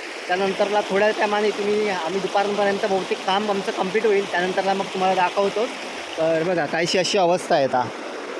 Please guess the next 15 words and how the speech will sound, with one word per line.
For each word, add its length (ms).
सुरुवात 320
आमची 420
इथून 220
होईल, 340
इथून 240
सुरुवात 320
होते. 300
काल 140
मी 140
लावली 180
होती 180
संध्याकाळी 440
येऊन 220
सांगड 360
लावलेली, 320